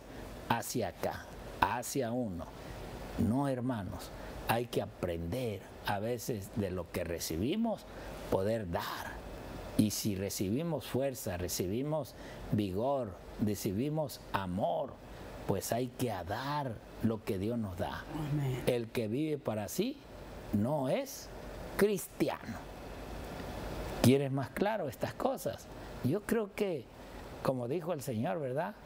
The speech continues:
Speaker 1: Tienen ojos, pero no ven.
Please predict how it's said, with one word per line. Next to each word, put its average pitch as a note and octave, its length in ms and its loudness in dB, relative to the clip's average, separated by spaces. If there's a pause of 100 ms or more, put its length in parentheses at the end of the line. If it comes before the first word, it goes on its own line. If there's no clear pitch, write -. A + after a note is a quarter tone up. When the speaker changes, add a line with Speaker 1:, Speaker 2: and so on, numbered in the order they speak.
(600)
Speaker 1:
Tienen D#3+ 420 6
ojos, F#3 680 -2 (880)
pero B2+ 180 8
no C#3+ 160 4
ven. F3+ 340 0